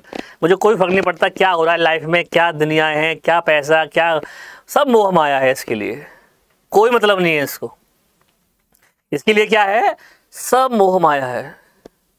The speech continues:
क्या हो रहा है, क्या नहीं हो रहा, बस ये अपना, भैया, ये, मतलब, चलता रहता है।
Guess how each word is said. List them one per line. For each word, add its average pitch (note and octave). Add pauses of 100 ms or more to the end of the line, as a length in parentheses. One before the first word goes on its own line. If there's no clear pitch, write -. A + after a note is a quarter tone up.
(200)
क्या G3
हो F3+
रहा F#3
है, F3+ (340)
क्या E3+
नहीं F#3+
हो F3+
रहा, F3+
बस E3+
ये F3+
अपना, E3+
भैया, D#3+
ये, D3+
मतलब, C#3+
चलता C3+
रहता A2
है। -